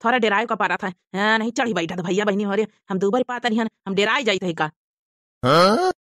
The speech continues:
Speaker 1: अच्छा चल ठीक है, जा पानी ले लोटिया में हम खाई तो खानवा। आजकाल Instagram पे यहाँ बहुत अच्छी अच्छी रीलें वायरल होई रही।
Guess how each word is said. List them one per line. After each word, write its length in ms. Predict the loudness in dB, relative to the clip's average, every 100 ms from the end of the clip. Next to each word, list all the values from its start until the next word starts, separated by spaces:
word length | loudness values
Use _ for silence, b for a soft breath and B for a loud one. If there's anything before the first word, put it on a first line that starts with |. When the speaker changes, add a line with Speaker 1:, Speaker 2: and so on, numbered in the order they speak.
| -10
Speaker 1:
अच्छा 140 | -4 -2
चल 140 | 0
ठीक 200 | -2 -2
है, 80 | 0
जा 160 | -2 -4
पानी 180 | -6 -4
ले 140 | -2 -2
लोटिया 220 | -2 0
में 100 | 0
हम 160 | 0 -2
खाई 140 | -4
तो 80 | -4
खानवा। 260 | -4 -6 -8 _ _ -8
आजकाल 540 | -2 0 0 -2 -2 -2
Instagram 800 | -6 -6 -2 -2 0 2 2
पे 120 | 0 -2
यहाँ 160 | -2
बहुत 240 | -2 -4 -6
अच्छी 240 | -4 -4
अच्छी 220 | -2 -2
रीलें 280 | 0 0 0
वायरल 320 | 0 0 -2
होई 180 | -4 -8
रही। 280 | -12 -14